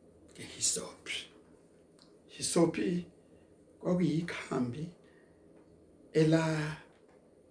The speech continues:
lithathwa ligxotshwe bese likhipha igwebu. Kuwashwe ngalo, kugezwe ngalo.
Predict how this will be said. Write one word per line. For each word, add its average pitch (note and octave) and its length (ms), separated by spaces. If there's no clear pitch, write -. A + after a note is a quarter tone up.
lithathwa D#3 680
ligxotshwe C#3 840
bese - 220
likhipha - 500
igwebu. - 560
Kuwashwe D3+ 540
ngalo, D3 480
kugezwe C#3+ 680
ngalo. - 560